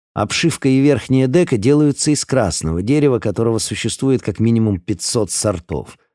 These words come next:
Однако самым лучшим считается гондурасский махагон. Красное дерево вообще считается одним из самых ценных природных материалов, чем и объясняется его исчезновение с лица планеты. Оно очень красиво, обладает плотной и прочной древесиной,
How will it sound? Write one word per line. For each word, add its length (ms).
Однако 400
самым 380
лучшим 420
считается 480
гондурасский 640
махагон. 680
Красное 360
дерево 340
вообще 300
считается 480
одним 260
из 80
самых 320
ценных 460
природных 500
материалов, 680
чем 280
и 40
объясняется 760
его 280
исчезновение 880
с 100
лица 320
планеты. 560
Оно 380
очень 280
красиво, 580
обладает 540
плотной 460
и 40
прочной 500
древесиной, 760